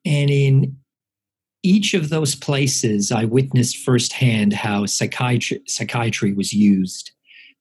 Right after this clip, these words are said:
to excuse misbehavior and to constrain misbehavior.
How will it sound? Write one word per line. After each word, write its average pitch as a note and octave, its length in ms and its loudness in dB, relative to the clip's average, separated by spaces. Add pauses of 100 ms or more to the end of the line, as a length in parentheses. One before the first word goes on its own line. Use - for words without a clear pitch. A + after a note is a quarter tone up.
to A2 720 2 (920)
excuse B2 760 0
misbehavior A2+ 1040 0
and A#2 300 0
to A#2 180 0
constrain G2+ 920 0 (480)
misbehavior. G2+ 880 0